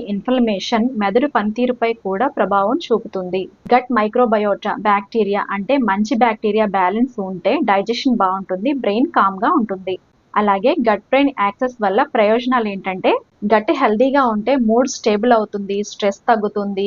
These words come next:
మెమరీ ఫోకస్ ఇంప్రూవ్ అవుతుంది, ఇమ్యూనిటీ స్ట్రాంగ్ అవుతుంది. అలాగే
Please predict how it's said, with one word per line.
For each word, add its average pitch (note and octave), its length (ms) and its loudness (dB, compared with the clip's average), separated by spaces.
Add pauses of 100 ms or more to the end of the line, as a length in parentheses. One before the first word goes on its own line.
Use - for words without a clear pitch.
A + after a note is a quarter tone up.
(140)
మెమరీ A3 360 0
ఫోకస్ B3 380 0
ఇంప్రూవ్ A3+ 340 2
అవుతుంది, G3 360 -2 (140)
ఇమ్యూనిటీ G#3+ 420 2 (100)
స్ట్రాంగ్ G#3+ 400 0
అవుతుంది. F3+ 380 -4 (220)
అలాగే A3 320 2